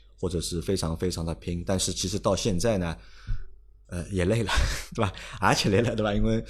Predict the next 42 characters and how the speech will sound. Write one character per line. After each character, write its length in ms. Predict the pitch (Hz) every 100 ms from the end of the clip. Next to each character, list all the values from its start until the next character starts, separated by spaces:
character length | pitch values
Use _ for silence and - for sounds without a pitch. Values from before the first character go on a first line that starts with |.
| - -
人， 180 | 101
因 140 | 95 104
为 100 | 107
年 160 | 95
纪 140 | 82 82
到 160 | 98
了 80 | 82
嘛， 200 | 92 85 -
那 80 | 98
么 60 | 87
人 60 | 87 107
年 20 |
纪 120 | 90
到 160 | - 92
了 80 | 95
一 40 |
定 100 | 92
的 80 | 98
程 160 | 85 76
度， 180 | 85 85
那 40 |
么 100 | 87
搿 100 | -
只 80 | -
身 140 | 90 117
体 100 | 127
状 160 | 101
态 140 | - 113
啊， 100 | 101 - - -
肯 120 | - 92
定 160 | 92
是 60 | 90
帮 420 | 92 92 92 92 - - - - - -
年 140 | 87
纪 120 | -
辰 160 | 107 87
光 160 | 90 95
是 80 |
勿 100 | 78
好 80 | 90
比 180 | 98
的。 80 | 80